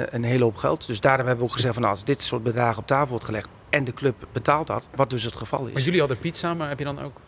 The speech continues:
Speaker 2: eh, geproost hierop? Want dit is
Speaker 1: Nou.
Speaker 2: toch een beetje de zilvervloot die dan binnenkomt eigenlijk.
Speaker 1: Nee, dat, ja. Kijk, dat, dat is misschien ook wel een beetje Nederlands. Wij, wij kunnen altijd heel goed verliezen, vind ik.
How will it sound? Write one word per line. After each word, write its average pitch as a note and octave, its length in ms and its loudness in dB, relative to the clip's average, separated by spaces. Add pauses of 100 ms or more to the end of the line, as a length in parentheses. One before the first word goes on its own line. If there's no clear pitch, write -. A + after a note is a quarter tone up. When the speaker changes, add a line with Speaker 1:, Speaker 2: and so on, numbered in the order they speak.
Speaker 2:
eh, A#2+ 80 -12
geproost D#3+ 440 -6
hierop? E3+ 260 -6 (920)
Want G#2+ 140 -4
dit A2 100 0
is G2+ 80 4
Speaker 1:
Nou. F#2+ 100 6
Speaker 2:
toch G2 100 6
een G2+ 60 8
beetje G2 140 6
de C#3 100 6
zilvervloot C3+ 520 4
die B2+ 80 -6
dan A#2 120 -4
binnenkomt A2 440 -8
eigenlijk. G#2 340 -8 (520)
Speaker 1:
Nee, F#2+ 260 -2
dat, G2+ 280 -2
ja. G2+ 220 -4 (880)
Kijk, D#3+ 200 6
dat, F3 120 6 (100)
dat F3 140 6
is F3+ 160 0
misschien D3+ 240 2
ook D3 60 4
wel D3+ 80 4
een C3+ 60 4
beetje C#3 240 4
Nederlands. A#2 460 4
Wij, B2+ 240 4
wij C3+ 120 4
kunnen D3+ 420 4
altijd C3+ 240 2
heel D#3+ 240 6
goed - 520 0
verliezen, D3+ 480 0
vind D#3 160 -2
ik. F3 100 -4